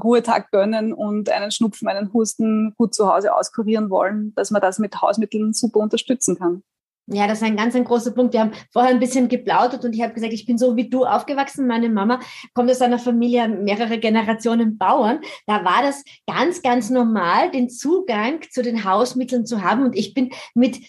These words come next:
Speaker 2: Zwiebelschmier aufgewachsen. Ich kenn das gar nicht anders und habe das auch als, als, als Erwachsener, äh, einfach für, für mich, äh, gemacht bei Husten.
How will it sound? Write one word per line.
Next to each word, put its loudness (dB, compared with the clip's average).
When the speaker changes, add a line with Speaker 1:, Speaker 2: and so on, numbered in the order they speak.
Speaker 2:
Zwiebelschmier 2
aufgewachsen. 2
Ich -6
kenn 2
das 0
gar -4
nicht -6
anders 0
und -2
habe -2
das -8
auch 0
als, -4
als, -2
als -2
Erwachsener, -2
äh, 2
einfach 0
für, -10
für 4
mich, 2
äh, -4
gemacht -4
bei -2
Husten. -6